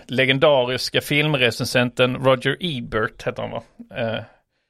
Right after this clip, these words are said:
han lever inte längre, men, eh, han var liksom den kändaste filmrecensenten i U S A.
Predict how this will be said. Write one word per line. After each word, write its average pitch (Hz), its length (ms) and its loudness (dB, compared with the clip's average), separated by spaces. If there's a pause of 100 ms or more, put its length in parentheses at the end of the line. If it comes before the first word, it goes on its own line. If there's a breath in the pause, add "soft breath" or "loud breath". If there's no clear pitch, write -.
(520)
han 117 140 -2
lever 117 260 4
inte 120 160 -6
längre, 113 420 2 (680)
men, 113 480 -2
eh, 110 560 0
han 113 120 -2
var 110 120 2
liksom 110 300 -6
den 110 280 -6 (540)
kändaste 113 600 0
filmrecensenten 113 880 -2
i 110 40 -2
U 110 80 -2
S - 140 -4
A. 107 180 -2